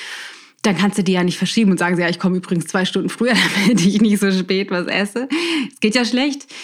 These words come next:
Ähm, und die andere Alternative ist zu sagen, „Ich esse dann nicht mit“, ist ja irgendwie auch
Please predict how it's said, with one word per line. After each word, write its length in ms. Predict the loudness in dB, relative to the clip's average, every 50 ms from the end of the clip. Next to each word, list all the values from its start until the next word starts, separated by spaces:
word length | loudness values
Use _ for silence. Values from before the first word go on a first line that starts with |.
| -16 -16 -18 -8 _
Ähm, 440 | 0 2 2 2 2 2 2 2 0
und 500 | 0 0 2 4 4 4 2 2 0 0
die 80 | 2 2
andere 240 | 2 2 2 2 2
Alternative 380 | 2 2 2 2 2 2 2
ist 80 | 4 2
zu 60 | 2
sagen, 160 | 2 2 2
„Ich 100 | 0 0
esse 180 | 0 0 2 0
dann 360 | 0 0 0 -2 0 0 0
nicht 180 | 0 2 2 0
mit“, 160 | 0 0 -2
ist 100 | -4 -4
ja 80 | -2
irgendwie 260 | 0 0 0 0 -2 -2
auch 280 | -2 -4 -4 -6 -10